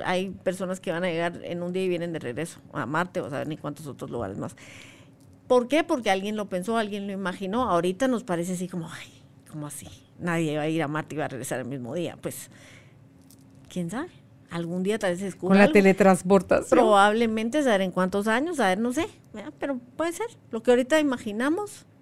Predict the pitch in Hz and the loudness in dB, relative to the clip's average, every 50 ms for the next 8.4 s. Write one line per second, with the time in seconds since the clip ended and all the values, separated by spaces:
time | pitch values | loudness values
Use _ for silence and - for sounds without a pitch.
0 | _ _ - 220 214 208 202 185 196 196 190 - 202 180 165 180 185 175 185 185 | _ _ -2 0 2 2 2 0 -2 -4 -4 -2 -6 -4 -4 -4 -4 -2 -2 -2
1 | 185 196 185 180 180 185 175 160 156 151 180 247 262 247 - 196 175 170 175 180 | 0 0 -2 -2 -2 -2 -2 -2 -2 0 0 0 -2 -2 -4 -6 -6 -4 -4 -6
2 | 180 - 185 170 151 160 170 180 180 180 160 147 147 - 147 156 - 113 120 95 | -4 -4 -4 -4 -4 -4 -6 -6 -6 -6 -8 -8 -6 -8 -8 -10 -8 -10 -10 -10
3 | 98 95 - - - - - - - - - - - - - - - - - - | -10 -12 -10 -12 -14 -14 -14 -20 -20 -20 -20 -20 -20 -20 -20 -20 -20 -20 -20 -20
4 | - - - 185 180 - - 196 196 190 190 214 208 202 202 - - - 190 190 | -14 -8 -6 -6 -4 -2 0 0 0 0 0 2 2 2 0 -2 -4 -4 -2 0
5 | 190 185 175 170 170 160 - - - - - - - 214 202 226 214 220 254 262 | 0 0 0 -2 -4 -6 -8 -10 -14 -20 -20 -16 -4 2 4 4 4 4 2 2
6 | 269 262 269 254 240 254 254 240 - - - - 208 196 185 175 - 190 185 185 | 2 4 2 2 2 0 -2 -2 -4 -8 -6 -2 -2 -2 -2 -2 -2 -2 -2 -2
7 | 180 175 - 180 180 180 185 202 214 226 233 247 247 247 247 240 226 208 180 185 | -2 -4 -4 -4 -2 -2 -2 -2 0 0 0 0 0 0 0 -2 -2 -4 -4 -2
8 | 190 208 220 226 233 254 254 254 | -2 -2 -2 -2 0 0 0 0